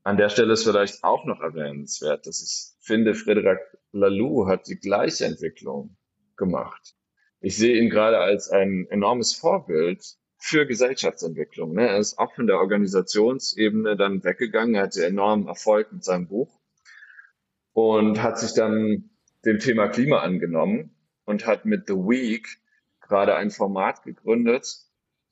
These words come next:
das enorm populär ist. Ne, um das kurz zu erklären für diejenigen, die das nicht kennen, das ist, äh,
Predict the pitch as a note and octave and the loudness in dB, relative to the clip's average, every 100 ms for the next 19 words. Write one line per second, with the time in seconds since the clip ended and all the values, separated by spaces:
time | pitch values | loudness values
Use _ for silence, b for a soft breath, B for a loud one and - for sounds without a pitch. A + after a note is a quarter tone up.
0 | _ _ A#2 A2 A2+ G#2+ G#2 C#3 D3 A2+ | _ _ -2 -2 0 0 2 2 0 -2
1 | G2+ F#2 F#2+ A#2 E3+ - - - _ _ | 0 2 2 2 -4 -6 -8 -10 _ _
2 | _ _ _ A2 G#2 G2+ G2 A#2+ A#2+ A2+ | _ _ _ 0 2 2 0 0 0 2
3 | F2+ - G#2+ G#2+ G#2+ G2 F#2+ G2 G2+ G2 | 0 2 2 2 -2 -6 -4 -2 0 0
4 | F#2+ F#2+ F#2 - F#2+ - A#2+ B2 A2+ G2 | -4 -4 -4 -6 -10 -2 0 0 -4 -8
5 | G2+ G2+ - - - | -8 -4 -4 -4 -2